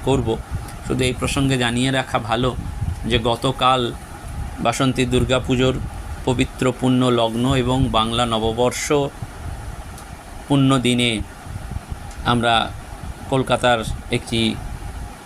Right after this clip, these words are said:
অরফ্যানেজে গিয়েছিলাম এবং সেখানে গৃহসেবিকা সম্মাননা প্রদান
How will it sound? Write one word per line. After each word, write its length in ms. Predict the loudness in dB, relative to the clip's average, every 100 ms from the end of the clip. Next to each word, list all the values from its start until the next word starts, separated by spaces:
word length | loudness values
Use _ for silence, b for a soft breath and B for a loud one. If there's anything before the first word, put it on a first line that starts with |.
| 2
অরফ্যানেজে 580 | 2 4 2 2 2 0
গিয়েছিলাম 680 | 2 0 2 2 2 0 -2
এবং 300 | -2 0 0
সেখানে 440 | -2 -2 0 2 2 -2 -6 -8 -8 -8 -4 0 2
গৃহসেবিকা 920 | 4 4 2 0 0 0 2 0 0 -8 -6
সম্মাননা 720 | 0 2 2 0 0 -2 -2
প্রদান 480 | 0 0 2 0